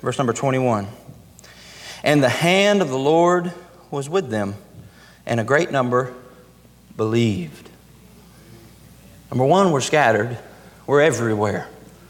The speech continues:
We're a peculiar people. We're a persecuted people. We're a preaching people. But number two,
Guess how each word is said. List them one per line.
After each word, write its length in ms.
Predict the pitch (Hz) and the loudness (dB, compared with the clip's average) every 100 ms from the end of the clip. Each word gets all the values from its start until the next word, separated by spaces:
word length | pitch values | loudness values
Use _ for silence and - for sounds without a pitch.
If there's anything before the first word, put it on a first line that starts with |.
| - - - | -20 -20 0
We're 120 | 127 | 2
a 60 | 117 | 2
peculiar 500 | 117 - 175 180 175 | -2 2 4 4 2
people. 680 | 175 180 185 185 185 - - - - | 0 0 0 0 -2 -16 -20 -20 -16
We're 140 | - 123 | 0 0
a 60 | |
persecuted 720 | - 180 185 180 - 185 170 - | 0 -2 -2 -4 -4 -2 -2 -4
people. 580 | 185 185 180 180 - - - - | -6 -2 -4 -4 -14 -20 -20 -8
We're 160 | 143 127 | -2 0
a 20 | |
preaching 480 | - 185 190 190 123 | 0 0 0 -2 -8
people. 400 | 113 123 117 110 | -4 -6 -4 -8
But 120 | 113 | -4
number 180 | 147 147 | -2 -4
two, 400 | 135 190 147 | 0 0 0